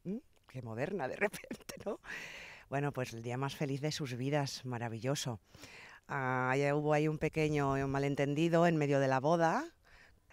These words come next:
Yo creo que Francisca no se esperaba que Raimundo le fuese a pedir boda, porque ella ya estaba feliz con él a su lado, con su amor por fin incondicional. Entonces,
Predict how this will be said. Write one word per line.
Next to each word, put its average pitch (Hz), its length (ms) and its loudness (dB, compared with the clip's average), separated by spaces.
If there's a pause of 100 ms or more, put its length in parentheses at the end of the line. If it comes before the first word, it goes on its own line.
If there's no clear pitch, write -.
(140)
Yo 214 120 -2
creo 277 100 4
que 160 420 4
Francisca 151 440 -2
no 202 100 0
se 160 140 -4
esperaba 120 440 -4
que 127 160 -6
Raimundo 120 480 -4
le 123 120 -4
fuese 135 300 -8
a 123 40 -8
pedir 113 340 -8
boda, 95 320 -10 (460)
porque 117 360 -6
ella 131 180 -2
ya 135 280 -2
estaba 165 300 -6
feliz 185 380 -8
con 147 120 -6
él 127 120 -2
a 120 80 -4
su - 160 -8
lado, 127 280 -4 (580)
con 135 260 -6
su - 200 -2
amor 139 300 0
por - 180 -8
fin 139 280 -8
incondicional. 135 880 -4
Entonces, - 540 -6